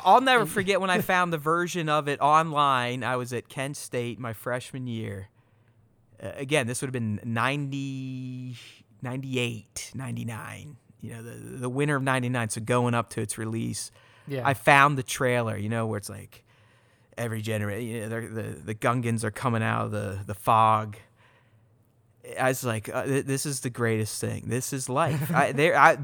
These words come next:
Speaker 1: back then, I can remember every year just going, "Please let me live so I can see the prequel trilogy."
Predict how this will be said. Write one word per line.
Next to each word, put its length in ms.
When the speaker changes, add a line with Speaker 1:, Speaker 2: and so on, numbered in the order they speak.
Speaker 1:
back 320
then, 300
I 160
can 160
remember 580
every 380
year 180
just 180
going, 200
"Please 440
let 200
me 120
live 480
so 180
I 60
can 160
see 320
the 100
prequel 460
trilogy." 640